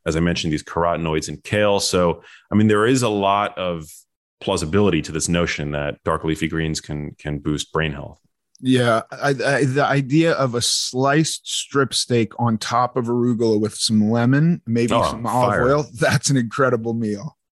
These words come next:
Speaker 1: Yeah,
Speaker 2: That's an
Speaker 1: I
Speaker 2: incredible meal.
Speaker 1: And that's a perfect meal. I mean, uh, you know, as much as I advocate for, for the consumption of, of whole veggies, I love a piece of grass-fed meat. I think it's crucially important, um, from the standpoint of nutrient bioavailability,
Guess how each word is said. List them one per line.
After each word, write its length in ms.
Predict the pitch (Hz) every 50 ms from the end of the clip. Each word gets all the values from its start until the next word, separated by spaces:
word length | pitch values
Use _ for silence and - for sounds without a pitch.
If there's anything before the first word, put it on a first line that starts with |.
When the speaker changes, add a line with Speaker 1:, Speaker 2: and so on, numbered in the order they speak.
| _ _ -
Speaker 1:
Yeah, 280 | 95 95 107 120 113 82
Speaker 2:
That's 200 | 127 127 - 131
an 80 | 127
Speaker 1:
I 140 | 90 95 104
Speaker 2:
incredible 480 | 92 - 131 127 120 117 110 98 104 101
meal. 360 | 98 95 95 - - - - _ _ _ -
Speaker 1:
And 160 | - 120 127
that's 140 | 135 147 143
a 60 | 156
perfect 420 | 143 - - 143 147 131 135 - 123
meal. 300 | 131 135 101 73 65 - -
I 60 | 85
mean, 160 | 92 95 92
uh, 160 | 92 62 - - - - - - - _ _
you 80 | - 92
know, 180 | 85 80 80
as 180 | - - 95 92
much 200 | 104 117 117 120
as 80 | 110 110
I 100 | 104 101
advocate 380 | 101 98 98 90 98 95 87
for, 400 | - - 92 92 90 87 82 - - -
for 80 | 85
the 80 | 82 85
consumption 420 | - 87 80 87 87 85 82 85
of, 180 | 82 76 73 - _ _ _ -
of 100 | 80 73
whole 220 | - - 90 90
veggies, 440 | 78 80 80 80 85 101 95 90 -
I 80 | - 82
love 600 | 82 82 85 87 90 90 90 90 90 87 - - _ _ - - _ _ _ _ _
a 80 | - -
piece 420 | 78 76 - _ - 101 90 80
of 60 | 82 76
grass-fed 360 | - 87 82 - - 82 76
meat. 240 | 85 85 85 82 -
I 80 | 82
think 320 | - - 85 80 - _ _
it's 140 | - - -
crucially 440 | - - - 107 95 - - 90 85
important, 560 | 80 73 - - 80 76 76 80 80 76 - -
um, 400 | - 80 78 76 76 76 - - _ -
from 160 | - - 87 85
the 60 | 82
standpoint 600 | - - 90 87 82 - - 87 82 82 82 65
of 160 | 76 78 73
nutrient 380 | 85 87 82 - - 85 78 73
bioavailability, 1040 | 80 80 76 76 69 80 82 78 76 71 95 104 101 101 98 95 95 92 87 -